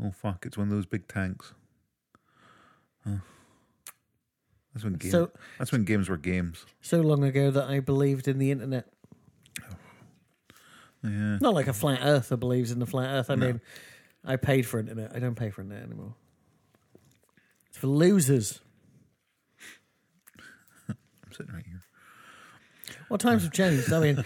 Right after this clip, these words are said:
Speaker 1: <laughs>
Speaker 2: I always thought internet was for losers because you had to pay for your, you know, all
Speaker 1: Yeah.
Speaker 2: the extra charges, which you don't really get anymore.
Speaker 1: Yeah.
Speaker 2: Um, but now I live in a house without a phone line, and I don't care.
Speaker 1: No.
Speaker 2: So, and also you have to take out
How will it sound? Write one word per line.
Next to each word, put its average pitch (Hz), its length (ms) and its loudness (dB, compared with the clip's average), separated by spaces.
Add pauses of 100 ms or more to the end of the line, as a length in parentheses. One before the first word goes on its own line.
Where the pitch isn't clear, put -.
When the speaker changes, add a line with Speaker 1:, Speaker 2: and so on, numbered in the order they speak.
Speaker 1:
<laughs> - 120 -12
Speaker 2:
I 175 100 4
always 165 200 6
thought 156 200 4
internet 143 340 2
was 139 120 0
for 147 100 0
losers 131 400 4
because 127 400 0
you 135 60 2
had 127 100 2
to - 60 -14
pay 127 200 -2
for 120 140 -4
your, 123 280 -2 (200)
you 143 80 -6
know, 131 100 0
all 135 80 0
Speaker 1:
Yeah. 127 60 2
Speaker 2:
the 127 120 2
extra 123 200 -6
charges, 123 440 -2
which 123 120 -4
you - 40 -10
don't 135 100 2
really 117 120 0
get 131 160 -2
anymore. 107 260 -4 (160)
Speaker 1:
Yeah. 98 260 -2 (1500)
Speaker 2:
Um, 127 480 0
but 139 260 0
now 135 260 2
I 127 60 4
live 127 180 4
in 123 60 2
a 120 40 2
house 131 260 0
without 135 180 2
a 127 40 -10
phone 151 240 2
line, 113 360 0
and 127 120 -4
I 123 60 0
don't 123 220 0
care. 135 260 -4 (180)
Speaker 1:
No. 101 260 -8 (640)
Speaker 2:
So, 117 320 -4 (1700)
and 165 80 2
also 151 200 4
you 131 100 6
have 123 80 0
to - 80 -12
take 127 180 0
out 107 160 -4